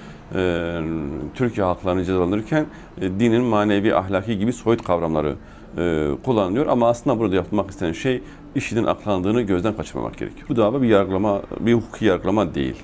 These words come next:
E, bu dava bir siyasi yargılamadır ve bu siyasetin, bu yargılamanın birkaç amacı vardır. E, esasından, e, Kürt siyasal hareketin tasfiyesi, e, işidin, e, Kobani'de yenilmesinin intikamının alınması, e, yani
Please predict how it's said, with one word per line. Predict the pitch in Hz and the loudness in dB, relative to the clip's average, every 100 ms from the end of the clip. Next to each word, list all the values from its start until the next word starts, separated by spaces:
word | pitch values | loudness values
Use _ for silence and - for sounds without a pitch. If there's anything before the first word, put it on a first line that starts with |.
| - 71 | -12 -8
E, | 69 | -4
bu | 120 | 0
dava | 92 | 2
bir | 110 | 0
siyasi | - 69 65 - | -2 -4 -2 0
yargılamadır | 67 65 64 67 104 147 | 0 0 -4 -4 -2 -2
ve | 151 | -2
bu | |
siyasetin, | 139 123 113 107 151 131 80 | -2 -2 -2 -2 0 0 2
bu | 127 | 4
yargılamanın | 123 98 101 165 156 | 6 4 2 0 0
birkaç | 147 107 - | 0 -2 -2
amacı | 78 67 69 64 | -2 -2 -4 -6
vardır. | 73 62 62 - - | -2 -4 -4 -8 -4
E, | 160 160 - | -2 0 0
esasından, | 165 127 - 90 120 175 - - - - | 2 0 0 -2 0 -2 -6 -16 -16 -8
e, | 110 110 104 104 104 | -2 0 0 0 -2
Kürt | - 135 | -4 -6
siyasal | - 117 110 120 | -2 -4 0 2
hareketin | 110 110 104 95 | 2 0 -4 -4
tasfiyesi, | - 73 - 73 71 - 120 147 - - - - | 0 -2 -2 -4 -4 -2 -4 -4 -10 -16 -14 -2
e, | 92 87 85 85 78 65 - | 0 2 2 0 0 -4 -2
işidin, | - - 113 113 113 110 104 | -4 0 0 2 2 0 0
e, | 92 87 82 78 65 - - | 2 2 2 0 -2 -4 -2
Kobani'de | 98 104 104 101 | 0 2 2 2
yenilmesinin | 92 92 92 92 - 98 92 80 - - - | 2 2 2 0 0 0 0 0 -4 -6 -4
intikamının | 73 - 65 69 107 | -6 -6 -4 0 2
alınması, | 110 113 117 117 - 120 117 - - - - | 2 2 0 0 0 0 0 -4 -18 -18 -4
e, | 101 101 98 80 85 76 73 55 | 2 4 4 2 0 0 -2 -2
yani | 67 90 98 67 | 0 2 2 0